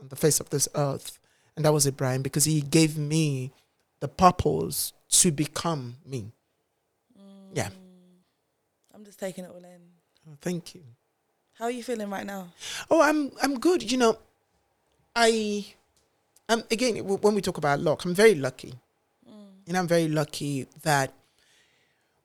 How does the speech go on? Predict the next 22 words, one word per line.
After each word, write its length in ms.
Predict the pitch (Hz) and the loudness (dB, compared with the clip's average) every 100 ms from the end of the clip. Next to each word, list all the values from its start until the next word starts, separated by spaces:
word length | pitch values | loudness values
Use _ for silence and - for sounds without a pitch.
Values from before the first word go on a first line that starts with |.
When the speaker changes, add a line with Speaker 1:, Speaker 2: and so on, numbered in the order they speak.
| 165 | -4
Speaker 1:
with 380 | 185 - - - _ _ _ _ - | -4 -4 -12 -16 _ _ _ _ -2
trainings 1080 | - 196 208 214 208 202 196 190 185 170 | 2 8 10 10 6 4 2 2 0 0
and 200 | 160 151 | -2 -2
trainings 720 | - 185 180 175 170 170 165 | 0 2 2 2 0 0 -2
and 640 | 160 147 143 143 139 135 - _ _ _ _ | -2 -2 -2 -4 -6 -10 -14 _ _ _ _
leadership 440 | 156 175 165 175 | 2 6 6 4
programs 640 | - 170 156 160 156 147 147 | 4 2 4 2 2 0 -2
and 120 | 143 | 0
all 100 | 147 | -2
of 120 | - | -2
that, 260 | 170 156 - | 0 0 0
I've 200 | 156 151 | 0 0
been 180 | 151 151 | 0 -2
able 420 | 156 180 190 175 | 2 4 4 2
to 160 | 165 160 | 0 2
learn 540 | 156 160 165 151 139 | 4 6 6 2 -2
to 120 | 131 143 | -4 -4
be 160 | 156 | -2
able 160 | 160 165 | -2 -2
to 140 | - | -6
tell 520 | 170 - - 190 170 - | -8 -8 0 2 2 0
story 680 | - - - 165 135 131 | -4 -8 -4 -4 -2 -6